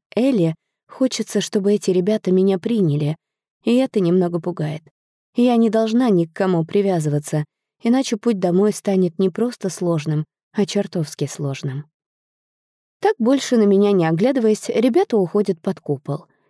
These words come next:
Я вижу всё слегка размытым, но всё равно успеваю заметить, как от их синхронных хлопков по жетонам вспыхивают персональные щиты.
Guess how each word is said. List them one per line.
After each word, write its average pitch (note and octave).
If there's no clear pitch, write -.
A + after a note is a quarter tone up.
Я D4
вижу D4
всё A#3
слегка G3+
размытым, F#3
но F#3+
всё -
равно A#3
успеваю E3
заметить, F#3
как -
от C4
их F3
синхронных F3+
хлопков -
по F3
жетонам B3+
вспыхивают -
персональные D#3+
щиты. D3+